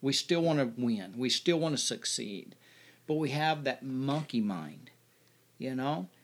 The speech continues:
and we have to learn to control that monkey mind. So we have to prepare physically and mentally to control er-, it all there, and we can. Don't think you can't. Don't, don't think you can't win,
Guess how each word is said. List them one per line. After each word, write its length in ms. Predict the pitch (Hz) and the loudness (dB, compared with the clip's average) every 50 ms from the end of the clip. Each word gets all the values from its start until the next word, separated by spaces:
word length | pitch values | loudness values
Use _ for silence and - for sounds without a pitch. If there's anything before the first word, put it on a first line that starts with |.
| - - - - - - | -20 -20 -20 -18 -6 -2
and 100 | 143 143 | 0 2
we 80 | 147 131 | 2 2
have 200 | 147 175 180 - | 2 0 0 2
to 80 | 202 | 0
learn 240 | 170 156 151 147 147 | 2 4 4 2 2
to 60 | 156 | 0
control 460 | - - 131 123 - - - 247 269 233 | 0 0 0 0 -2 -2 -2 -2 -2 -2
that 200 | 143 110 104 - | -4 -4 -4 -2
monkey 400 | 127 127 135 156 156 - - 120 | -2 0 0 0 -2 -2 -4 -4
mind. 300 | 104 92 90 85 87 98 - | -4 -4 -8 -10 -8 -4 -2
So 120 | - 143 | 0 4
we 120 | 151 151 | 4 6
have 140 | 185 190 190 - | 6 4 6 4
to 80 | 175 | 0
prepare 840 | - - - - 175 151 - - - 185 202 208 143 87 80 78 - - - - - - - - - _ - | 0 0 -6 -6 -6 -6 -6 -6 -6 -4 -2 -2 -2 -4 -4 -8 -12 -18 -20 -20 -20 -20 -20 -20 -20 _ -10
physically 640 | - - 139 135 135 139 170 170 - - 180 170 | 2 6 6 6 6 4 0 0 2 2 2 4
and 160 | 156 143 139 139 | 4 2 2 2
mentally 400 | 151 170 165 135 113 104 104 - | 2 2 0 0 -2 -2 -4 -6
to 120 | - - | -8 -8
control 600 | - - 117 113 - - 131 113 110 101 92 - - _ _ - | -4 -4 -4 -4 -2 0 0 0 0 -2 -6 -10 -14 _ _ -6
er-, 180 | - 123 131 - - | -4 -4 -4 -4 -4
it 120 | 127 117 107 | -6 -4 -4
all 300 | 95 110 - - - - | -4 -4 -6 -6 -8 -8
there, 300 | - 92 80 71 - - - - - - - | -10 -10 -10 -10 -12 -16 -20 -20 -20 -8 2
and 160 | - 170 175 | 6 8 8
we 100 | 185 190 | 8 8
can. 520 | 185 - - 196 214 226 185 107 - - - - _ _ - - - - - | 6 4 4 4 4 4 2 -2 -8 -10 -16 -20 _ _ -20 -20 -18 -4 6
Don't 240 | 151 208 240 226 - | 6 6 6 6 0
think 360 | - - 202 233 226 226 - | 2 4 6 6 6 4 2
you 120 | 151 127 113 | -4 -4 -4
can't. 460 | - - - - 202 214 147 - - - - 131 | -4 -6 -4 -2 -2 -2 -2 -6 -10 -8 2 6
Don't, 260 | 156 190 208 190 - - - - - - - - - 143 | 6 6 6 4 0 -8 -20 -20 -20 -20 -20 -12 -2 6
don't 340 | - 185 214 196 - - - | 6 6 8 6 2 -2 -10
think 580 | - - - - 208 196 170 139 - - - | -20 -14 -4 0 2 4 2 2 0 -4 -6
you 160 | 147 139 147 147 | -4 -4 -4 -4
can't 420 | - - - 165 151 135 - - | -4 -2 -2 -2 -2 -2 -6 -4
win, 520 | 110 120 139 147 135 107 95 80 85 147 | -2 2 2 4 2 2 0 -6 -10 -14